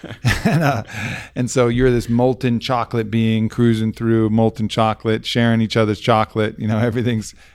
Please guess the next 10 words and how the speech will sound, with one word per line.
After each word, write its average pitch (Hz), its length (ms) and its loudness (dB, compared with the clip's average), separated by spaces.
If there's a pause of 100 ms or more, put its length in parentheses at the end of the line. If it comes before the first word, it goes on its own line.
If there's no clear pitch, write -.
(140)
everything's 113 360 0
all 107 120 0
good. 113 260 0
And 113 140 0
then 117 320 -2 (480)
at 120 100 -4
a 120 40 -6
certain 143 220 -2
point, 139 400 -2
when 113 640 -2